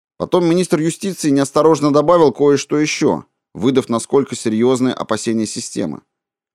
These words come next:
Он сказал, что любой гражданин, уличённый в сокрытии информации о нас или предоставлении нам приюта и помощи, будет наказан по всей строгости закона. Это были его собственные слова.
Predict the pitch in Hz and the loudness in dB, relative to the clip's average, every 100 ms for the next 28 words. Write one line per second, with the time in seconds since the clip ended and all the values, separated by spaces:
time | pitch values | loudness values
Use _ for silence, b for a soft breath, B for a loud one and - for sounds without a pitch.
0 | _ _ _ - 85 - 113 135 131 131 | _ _ _ -10 -10 -2 2 2 2 0
1 | 135 156 131 131 113 135 170 160 117 127 | 2 2 2 0 2 0 2 0 0 -2
2 | 123 165 123 104 123 - 151 120 120 113 | 0 0 0 -2 -4 -2 -2 -2 -4 -4
3 | 123 135 147 131 - 113 143 175 - - | -2 -2 -2 -2 -4 -2 -2 -2 -4 -14
4 | _ _ _ _ - 92 - 104 113 - | _ _ _ _ -4 -2 -2 -4 -2 0
5 | 135 147 139 131 123 131 123 151 - 110 | 2 2 2 2 0 0 0 -2 0 -2
6 | - 170 160 127 - - _ _ _ _ | 0 -2 0 -4 -10 -12 _ _ _ _
7 | _ _ 80 98 98 107 104 131 139 147 | _ _ -4 -2 -2 -4 -2 -2 0 -2
8 | 135 98 - 120 139 135 - 110 110 - | 0 -2 -2 -2 -2 -2 -2 -2 -2 -6
9 | 107 107 - 113 82 - _ _ _ _ | -6 -6 -4 -4 -6 -12 _ _ _ _
10 | _ - 90 123 160 165 175 170 214 - | _ -8 -4 0 2 2 2 0 -2 -2
11 | 165 160 151 170 160 90 | -4 -4 0 0 2 0